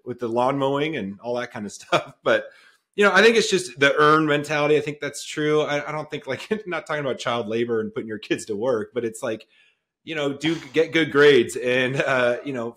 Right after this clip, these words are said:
focus on things that you can develop, um, them with their mindset. Like, "Hey, you know, think about it this way or think about it that way." And then they, you know, it's not just every time you go to a store buying them a gift or whatever. And a lot of times it's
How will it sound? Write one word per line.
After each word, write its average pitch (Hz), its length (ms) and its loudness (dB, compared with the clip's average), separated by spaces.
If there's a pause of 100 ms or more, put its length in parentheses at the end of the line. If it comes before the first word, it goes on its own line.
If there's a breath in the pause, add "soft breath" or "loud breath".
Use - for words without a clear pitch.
focus 156 380 0
on 151 160 -2
things 147 260 -6
that 127 140 -4
you 120 80 -12
can 120 160 -10
develop, 110 480 -4 (300)
um, 107 320 -8
them 113 220 -6
with 110 120 -6
their 113 140 -6
mindset. 113 460 -6
Like, 117 120 -14
"Hey, 170 280 -12
you 117 120 -14
know, 110 80 -10
think 170 220 -12
about 165 140 -8
it 156 100 -10
this 160 160 -10
way 127 80 -4
or 98 80 -4
think 139 160 -12
about 139 160 -6
it 127 80 -12
that 127 200 -8
way." 107 140 -8
And 104 100 -10
then 107 120 -14
they, 110 240 -12 (480)
you 131 60 -20
know, 107 280 -8 (220)
it's 113 220 -14
not 120 160 -12
just - 240 -18 (100)
every 117 160 -8
time 120 160 -10
you 110 80 -8
go 110 100 -2
to 107 80 -2
a 95 60 -6
store 104 340 -6
buying 101 260 -8
them 98 100 -10
a 95 60 -10
gift 95 420 -12
or 87 320 -12 (100)
whatever. 90 540 -14
And 123 220 -10 (360 soft breath)
a 147 60 -4
lot 185 80 2
of 185 60 -2
times 139 260 -2
it's - 380 -8